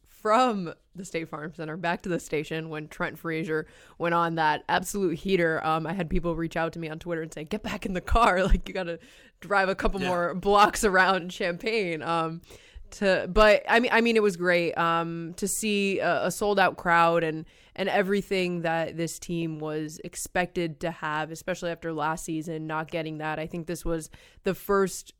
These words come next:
Speaker 1: kind of real taste of, of what the State Farm Center is gonna be like as we head into the season, as they start playing some, some big games against some, some Big Ten opponents. Um, so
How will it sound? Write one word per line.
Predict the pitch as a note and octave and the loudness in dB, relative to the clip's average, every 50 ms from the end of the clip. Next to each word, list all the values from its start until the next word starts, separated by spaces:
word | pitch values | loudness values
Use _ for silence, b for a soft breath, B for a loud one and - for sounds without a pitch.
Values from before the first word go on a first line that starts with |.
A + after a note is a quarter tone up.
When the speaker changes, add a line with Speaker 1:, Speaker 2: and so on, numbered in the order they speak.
| _ _ - | _ _ -6
Speaker 1:
kind | - C#4+ E4 | -4 -2 -2
of | C#4+ A3+ | -2 -2
real | A3+ A#3+ B3 A#3+ | -2 -2 -2 -2
taste | A#3+ - A#3 A3 B3+ C4+ - - G3+ | 0 0 -2 0 0 -2 -4 -2 0
of, | F3+ F3 E3 F3 | 0 0 0 -2
of | - - F3 D#3+ E3 | -4 -4 -4 -4 -4
what | E3 E3+ F3 F3 F3 E3+ - b b b b b b b | -2 0 2 0 0 -2 -6 b b b b b b b
the | - F3+ | -6 -4
State | F3+ - G#3 F3+ - | 0 0 0 0 2
Farm | F3+ F3 E3+ | 2 2 2
Center | E3 - F3 E3+ E3 | 0 -2 -2 -2 -2
is | E3 D#3+ | -2 -2
gonna | E3+ E3 D#3+ | -4 -6 -4
be | E3 D#3+ | -4 -4
like | D#3 D#3+ D#3+ E3 D#3+ - | -4 -4 -4 -4 -4 -6
as | D#3+ D#3 | -10 -10
we | E3+ F#3+ | -8 -8
head | F3 E3 D#3+ D#3+ | -6 -6 -6 -6
into | D#3 D#3 - E3 | -6 -8 -8 -12
the | F3+ F3 | -12 -12
season, | - - F3 E3 D#3 E3 E3 D#3+ D#3 | -8 -6 -6 -4 -2 -2 -4 -4 -4
as | D#3 D3+ D#3 | -6 -8 -8
they | E3+ F3+ E3 | -8 -10 -8
start | E3+ - F3 E3+ D#3 - | -6 -4 -2 -2 2 2
playing | - E3+ E3+ E3+ D#3+ | 2 2 2 0 -4
some, | - - E3 E3 D#3+ F3 B B B B B | -4 -4 -4 -4 -6 -10 B B B B B
some | B - G#3+ F#3 | B 2 2 4
big | D#3 D#3+ G3 G3+ F3+ | 4 4 4 4 4
games | E3+ G3+ G3 G3+ G#3 G#3+ G#3+ G#3+ | 4 6 6 6 6 4 2 0
against | G3 F#3 F3 F3+ F3+ F3 - | 0 0 0 0 0 0 -2
some, | F#3+ F3+ F3 E3+ E3+ F3+ | 0 0 0 0 -2 -4
some | - F#3 F3 | -4 -4 -4
Big | D#3+ F3 F3+ F3 - | -2 -2 -2 -2 -2
Ten | - F#3 F3 | -4 -4 -2
opponents. | E3+ - F#3 E3+ F3 E3 E3 D#3+ D#3+ - - - | 2 2 2 2 2 -2 -6 -8 -8 -10 -10 -6
Um, | E3 E3 E3 D#3+ D#3+ D#3+ D#3+ D#3+ | -6 -4 -4 -6 -6 -8 -10 -8
so | - F3 E3+ D#3+ D#3 D#3+ | -6 -4 -4 -4 -4 -6